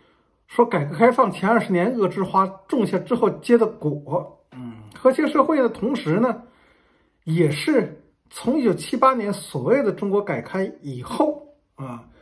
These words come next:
中国的，嗯，国策以及对于世界形势的判断啊，呃，说白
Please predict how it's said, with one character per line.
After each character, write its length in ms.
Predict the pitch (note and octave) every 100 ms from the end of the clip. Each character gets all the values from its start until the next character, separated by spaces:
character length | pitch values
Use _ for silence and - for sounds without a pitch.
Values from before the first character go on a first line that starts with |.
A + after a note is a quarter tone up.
| _ _ _ _ _ _
中 200 | - A#3
国 240 | G3+ D#3 F3
的， 280 | F3+ D3 - - _ _ _ _ _ _ _ -
嗯， 220 | C3 A#2 G2+ - _ _ _ _ _ _ _
国 240 | F3+ C4+
策 240 | - D4 - - _ -
以 220 | D3 C#3+
及 220 | - G3+
对 240 | A#3 B3+ G#3
于 140 | A3+
世 340 | A3 - C4
界 240 | F#3 A3+ F#3+
形 340 | - - D3+
势 180 | - G#3+
的 120 | F3+
判 500 | D#3 - - E3+ C#3
断 240 | - A3 - - - _ _ _ _ _ _ _
啊， 520 | D3+ D#3 C#3 G#2 - _ _ _ _ _ _ _ -
呃， 500 | D3 C#3+ C#3 C3+ - - - _ _ _ _ _ _ _ _ _ _ _ _ _
说 220 | - - D4+
白 140 | D3